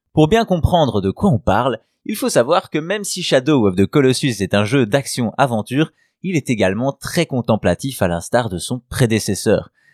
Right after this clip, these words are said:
C'est ce mélange des genres couplé à une excellente réalisation qui élèveront le titre au rang de chef-d'œuvre absolu.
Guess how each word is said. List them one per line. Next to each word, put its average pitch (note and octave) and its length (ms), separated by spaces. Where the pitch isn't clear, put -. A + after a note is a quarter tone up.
C'est F#3+ 160
ce A3 140
mélange F3 420
des A#2+ 140
genres G#2 380
couplé B2 280
à - 20
une A#2 220
excellente D#3+ 480
réalisation C#3 680
qui G#3+ 140
élèveront A#2+ 380
le F#2+ 120
titre - 280
au F#2+ 80
rang B2 180
de A2 160
chef-d'œuvre G2+ 720
absolu. - 480